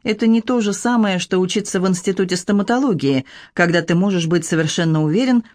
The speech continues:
что, закончив обучение, найдешь работу в выбранной области. Кроме того, хотя я всерьез считаю, что дантистам, так же как летчикам пассажирских авиалиний, юристам или маникюршам,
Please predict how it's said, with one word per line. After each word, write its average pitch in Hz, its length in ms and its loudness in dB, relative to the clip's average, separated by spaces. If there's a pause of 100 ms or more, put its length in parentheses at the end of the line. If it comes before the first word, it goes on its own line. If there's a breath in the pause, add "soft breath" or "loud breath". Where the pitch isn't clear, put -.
(300 soft breath)
что, - 180 -6
закончив 202 480 0
обучение, 190 560 2
найдешь 165 380 0
работу 160 400 0
в 151 60 -2
выбранной 160 400 0
области. 135 600 -4 (500)
Кроме 196 280 2
того, 185 300 2
хотя 170 340 0
я 160 60 0
всерьез 175 320 0
считаю, 151 460 0
что 147 180 -2
дантистам, 175 720 -2 (380 soft breath)
так 208 180 2
же 170 100 -4
как 160 220 -2
летчикам 165 480 0
пассажирских 160 640 -4
авиалиний, 165 680 0 (320 loud breath)
юристам 180 540 0
или 175 240 0
маникюршам, 175 760 0